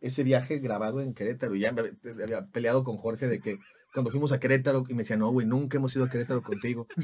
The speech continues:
Fuimos a Puebla, habíamos ido a la universidad". Eh, y yo recordaba la universidad y decía, "Esta es Querétaro, o sea, están locos, esto es Querétaro". Y los que éramos tres, ¿no? Tres los que habíamos ido, así como los tripulantes, me decían,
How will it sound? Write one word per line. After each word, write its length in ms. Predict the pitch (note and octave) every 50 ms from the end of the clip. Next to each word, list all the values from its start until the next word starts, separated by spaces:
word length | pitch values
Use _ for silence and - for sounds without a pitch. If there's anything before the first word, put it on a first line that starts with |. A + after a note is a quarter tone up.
| - -
Fuimos 580 | F#3+ G3 G3 G3+ C#4+ - - C#3 - - -
a 140 | - G#2+ G2
Puebla, 400 | - - A#2+ B2 B2+ B2+ C3 B2+ B2
habíamos 320 | - A2+ B2 B2 B2 B2+
ido 120 | C3 B2+
a 20 | B2
la 80 | A#2+
universidad". 560 | A2+ A2 G#2+ G#2 F#2+ F#2+ - G#2+ A2 A#2 C3 - _ _ _ _ _ _ _ _ -
Eh, 260 | - A2+ A2 G#2 - - -
y 80 | A#2+
yo 120 | A2 B2+ B2
recordaba 500 | A#2+ A2 - - A#2 A2+ A2 A2+ B2 C3
la 60 | B2+
universidad 340 | A#2+ A#2 A2 G#2 G2 - B2
y 40 | A#2
decía, 140 | A2 - A2+
"Esta 180 | G#2 G2 - A2+
es 100 | - -
Querétaro, 560 | - A#2 G#2 G#2 G#2+ - - A2 G#2 G#2 F#2+
o 100 | - -
sea, 120 | - G2+
están 280 | G2 - A2+ A2+ A2+ A2+
locos, 400 | G#2 G#2+ G#2+ - - A2+ G#2 - _ _ _ _ _ _
esto 160 | - B2+ -
es 80 | A#2 -
Querétaro". 460 | - A#2 G#2+ A2 A2 - A2+ A2 A2 - - _ _ _ _ _ _ -
Y 120 | C3+ C3
los 180 | C3 C3 B2+ -
que 80 | -
éramos 320 | C#3+ C#3+ D#3 D#3+ D3+ C3+ -
tres, 240 | D#3 D3 - -
¿no? 180 | C3 C#3 E3 G3
Tres 180 | - C#3 D3 E3
los 100 | F3 D#3
que 60 | - C#3+
habíamos 260 | C#3 D3 E3 D3+ D3
ido, 140 | D3+ D#3+ E3+
así 140 | - C#3+
como 160 | - D#3 D3 B2+
los 100 | A2 -
tripulantes, 500 | - A2+ G2 - A#2 B2 C3 C3+ F#3+ E3
me 80 | C3+ A2+
decían, 200 | A2 - A#2 A2+